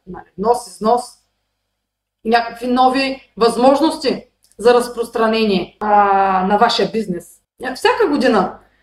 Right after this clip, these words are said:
всяка година по това време, по това може да, каквото правите всяка година по това време, каквото е типично за вас, за вашето ежедневие, това отговаря и за тази година. Просто по различен начин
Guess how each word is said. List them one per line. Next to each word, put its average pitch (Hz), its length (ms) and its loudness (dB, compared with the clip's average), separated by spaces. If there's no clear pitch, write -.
всяка 427 260 2
година 381 280 4
по - 80 -8
това 285 220 0
време, 247 500 0
по 285 100 -6
това 320 180 2
може 294 260 2
да, 247 240 0
каквото 269 640 0
правите 285 580 2
всяка 262 300 -4
година 240 300 -8
по 214 60 -20
това 220 220 0
време, 208 400 -2
каквото 240 300 0
е 220 100 2
типично 226 360 -8
за 196 140 -2
вас, 220 180 2
за 196 80 -6
вашето 233 280 -2
ежедневие, 269 640 -2
това 392 120 4
отговаря 330 300 2
и - 120 -4
за - 60 -10
тази 269 240 0
година. 202 320 -6
Просто 269 460 0
по 214 80 2
различен 262 400 2
начин 269 500 0